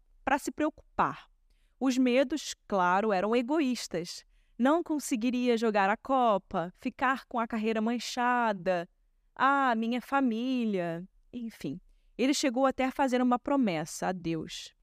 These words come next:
É um momento que choca um pouquinho, porque é no meio de um momento super íntimo dele que ele acaba admitindo, de fato, tudo o que teria acontecido.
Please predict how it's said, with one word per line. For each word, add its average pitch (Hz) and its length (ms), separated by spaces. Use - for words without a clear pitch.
É 180 200
um 254 60
momento 285 480
que - 120
choca 247 440
um 233 60
pouquinho, 233 480
porque 208 580
é 202 80
no 214 60
meio 220 580
de 247 100
um 269 60
momento 240 420
super 277 260
íntimo 277 400
dele 208 400
que - 100
ele 208 260
acaba 196 540
admitindo, 202 680
de 202 100
fato, 208 680
tudo 240 220
o - 20
que - 100
teria 208 220
acontecido. 208 720